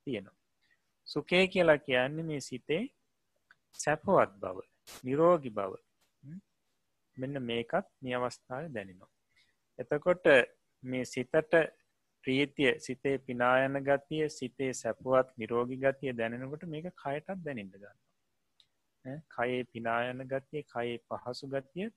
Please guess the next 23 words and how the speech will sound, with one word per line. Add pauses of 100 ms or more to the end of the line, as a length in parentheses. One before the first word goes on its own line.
(340)
ඒ
තුලින්
ඇති
වෙනවා. (1160)
ඊළඟට
ඒකාග්‍රතාවය
කියන්නේ
එකඟ
බව. (320)
එකඟ
බව
මෙතන (440)
අධිකයි. (1160)
හ්ම්. (300)
අපි
සමාධිය
කියලා
කිව්වේ
ඒකාග්‍රතාවය. (640)
මෙන්න
මේ
අංග
පහ